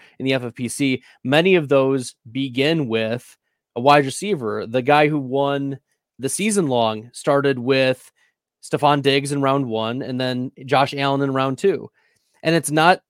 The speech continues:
Diggs didn't even hit that well this year. He finished, like, wide receiver sixteen or seventeen in terms of best ball value rating. So it, it, you don't have to hit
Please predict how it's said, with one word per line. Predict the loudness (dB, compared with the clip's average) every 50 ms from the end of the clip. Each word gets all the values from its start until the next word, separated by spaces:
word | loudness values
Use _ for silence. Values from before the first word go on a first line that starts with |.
| _ -16 -12 2 6
Diggs | 8 8 8 6
didn't | 2 2 2 2
even | 2 2 0
hit | 0 4 4 4 4 4
that | 2 0 2 0
well | 0 -2 -2 -2
this | -4 -6 -8 -8 -10
year. | -12 -12 -12 -8 -4
He | -2 0
finished, | 0 0 -2 -2 -2 -2
like, | -2 0 2
wide | 4 4 4 2
receiver | 0 -2 -2 -2 -2 -2
sixteen | -2 -2 -4 -6 -6 -8 -8 -6 -4 -4 -4
or | -4
seventeen | -4 -4 -4 -2 -2 -4 -6 -6 -4 -4 -4 -4 -4
in | -4
terms | -4 -4 -6 -6
of | -4 -4
best | -4 -4 -4 -4
ball | -4 -4
value | -4 -4 -2 -2 -2 0 -2 -2
rating. | -4 -4 -4 -4 -4 -6 -8 -10 _ _ _ _ _ _ _ _
So | -10 2 6 8 8 8 8 6 4 2 0 -2 -2
it, | -2 -2 -2 -2
it, | -4 -6 -6 -8 -12 _ _ _ _
you | -4 4
don't | 6 6 6 6
have | 0 -6 -6 -6 -6 -4 -6
to | -8 -10
hit | -10 -10 -4 0 2 2 2 0 -4 -10 -18